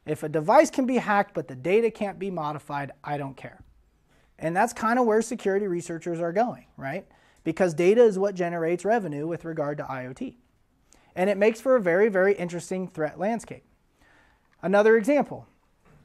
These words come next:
going back to the car. Imagine you're driving along at night, it's three A M, you're tired, your car senses that.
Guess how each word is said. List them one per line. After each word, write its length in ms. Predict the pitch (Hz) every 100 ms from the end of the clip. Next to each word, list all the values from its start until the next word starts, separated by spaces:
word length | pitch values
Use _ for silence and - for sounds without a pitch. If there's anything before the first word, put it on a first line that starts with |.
| _ -
going 240 | 175 190 185
back 200 | 170 165
to 80 | 202
the 80 | 208
car. 500 | - 247 151 127 _ _ _ _ _
Imagine 420 | 147 165 175 185
you're 140 | 190 180
driving 380 | 170 175 185 185
along 360 | 175 180 190
at 120 | 175
night, 360 | 156 165 196 - _ _ -
it's 140 | -
three 300 | 165 190 202
A 180 | 180 170
M, 380 | 180 220 233 - _ _ _ _ -
you're 160 | 170
tired, 560 | 185 - 180 185 202 202 - _ _
your 160 | 156 170
car 320 | - 180 175
senses 480 | - 180 180 190 160
that. 400 | 180 202 -